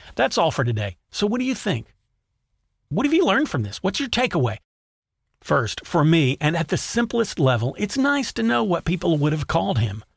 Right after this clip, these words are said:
what his name would have sounded like two thousand years ago. And it's interesting to know that the word Jesus, well, isn't even particularly close, is it? Second, I think there's a useful learning here as well. When we study Scripture,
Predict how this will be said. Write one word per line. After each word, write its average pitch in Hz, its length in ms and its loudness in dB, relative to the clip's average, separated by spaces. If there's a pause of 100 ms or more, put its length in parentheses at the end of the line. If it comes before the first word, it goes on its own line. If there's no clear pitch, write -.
(160)
what 196 180 4
his 165 220 2
name 160 340 4
would 147 140 4
have 160 100 0
sounded 208 480 0
like 107 220 -2
two 180 160 2
thousand 131 420 2
years 123 200 4
ago. 117 280 2 (280)
And 190 100 2
it's - 220 -4
interesting 254 500 0
to 123 80 4
know 117 180 2
that 120 180 -2
the - 80 0
word 147 340 0
Jesus, 127 640 0 (540)
well, 113 160 -2
isn't 131 260 0
even 120 220 0
particularly 123 420 -4
close, - 380 0
is 147 180 0
it? 98 140 -8 (260)
Second, 277 600 -2
I 208 100 0
think 339 240 -4
there's 359 220 -2
a 285 40 -2
useful 226 460 0
learning 151 320 2
here 113 260 2
as 123 200 2
well. 131 480 2
When 190 160 4
we 226 100 2
study 254 460 -2
Scripture, - 560 -4